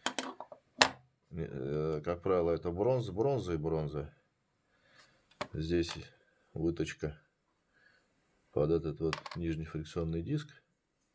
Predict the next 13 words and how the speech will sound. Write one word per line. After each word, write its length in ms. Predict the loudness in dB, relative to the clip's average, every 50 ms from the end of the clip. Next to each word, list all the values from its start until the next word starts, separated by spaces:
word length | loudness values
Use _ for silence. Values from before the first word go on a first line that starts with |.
| _ _ -20 -20 -20 -20 -20 -20 -20 -20 -20 _ -18
Совсем 460 | -2 0 0 0 2 2 2 2 2
ничего, 340 | 0 -2 -4 -2 -2 -2 0 -2 -2 -4 -6 -10 -16 _ _ _ -14 -6 -4
ни 140 | -2 -2
плюс, 320 | -2 -2 -2 -2 -2 -2 -2
ни 100 | -2 -2
минус. 420 | -2 0 0 -2 -2 -4 -8 -14 _ _ _ _ -20 -20 -20 -20 -20 _ _
Поверхность 500 | 2 4 4 4 4 2 -2 -4 -6 -6
под 140 | -8 -8 -6
фрикционные 560 | -6 -6 -6 -2 0 0 2 2 0 0 0
диски 320 | 0 -2 -4 -2 -2 -4
отполирована, 640 | -4 -4 -4 -4 -2 0 0 2 0 0 -2 -4 -6
всё 160 | -6 -6 -4
нормально. 460 | -4 -4 -4 -4 -4 -6 -6 -6 -8